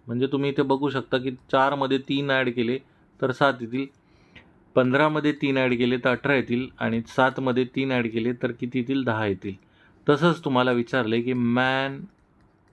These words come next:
हा शब्द कसा लिहिल, तर एम येतो तेराला, एकला येतो ए आणि ओ येतो चौदाला, एन येतो चौदाला. ह्याच्यामध्ये काय प्लस फोर, प्लस तीन, सगळ्यांमध्ये तीन तीन जर ॲड केले तर काय येईल,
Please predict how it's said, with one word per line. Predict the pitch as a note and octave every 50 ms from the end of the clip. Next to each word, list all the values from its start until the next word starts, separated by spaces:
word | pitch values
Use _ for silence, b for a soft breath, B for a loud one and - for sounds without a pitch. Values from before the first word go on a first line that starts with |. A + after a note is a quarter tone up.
| _ _ -
हा | B2 B2
शब्द | - C3 A#2+ A#2+ B2+
कसा | B2 B2 A#2 - A#2+
लिहिल, | G#2+ G#2 G#2 G#2 G#2 -
तर | A#2 A2 A2 A2 A#2 A#2 - - -
एम | B2+ B2+ B2 B2+ C3
येतो | C3 B2 A#2+ C3
तेराला, | A#2+ - C3+ B2+ B2+ B2 B2 A#2+ A#2 A#2+ B2+ - - _ _ _ -
एकला | B2 B2 A#2 - C3 B2+ B2+
येतो | A#2+ A#2 A#2 - B2 B2+ - -
ए | - D3+ C#3 B2 A#2 A#2+ b b b b b b b b _
आणि | - A2+ G#2+ A#2 -
ओ | - C3+ C3 B2+ B2
येतो | B2 A2+ - C#3 C#3+
चौदाला, | C#3 - - A2 G#2 G2+ F#2+ G2+ F#2+ F#2 F#2 F#2 - _ _ _ _ _ _ _ _ - - - - _ _ _ _ _ _ _ _ -
एन | A#2+ A#2+ A#2+ B2
येतो | A#2+ A#2 - D3+
चौदाला. | D3+ - - A2+ G#2 G2 A2 G2+ G2+ G2 b b b b b b b b _
ह्याच्यामध्ये | - A#2 - C3 B2 B2 B2 B2 B2+
काय | B2+ C3 C3
प्लस | C3 - C3 B2+ B2+ B2 -
फोर, | - C#3+ C3+ C3 B2 B2+ - - _ -
प्लस | C3 C3+ C3+ B2+ - _ -
तीन, | D3+ C#3 C#3+ C#3+ D3 D3 D3+ - _ _ _ _ _ _ _ _ _ _ _ _ _ _ _ _ - -
सगळ्यांमध्ये | A#2+ A2 A#2+ B2 B2+ C3 C3 B2+ B2 C3
तीन | B2 - - C3 B2+ B2+
तीन | A#2+ C3 C3+ C3 C3
जर | B2+ B2+ B2+
ॲड | B2+ B2 B2+ C3 B2+
केले | C#3 C#3 A#2 G#2 G#2 A2+ A#2+ - _ _ _ _ _ _ _ -
तर | B2 A2+
काय | A2+ - B2+ B2 A#2+ B2 B2
येईल, | A#2+ A#2+ A#2+ B2+ C#3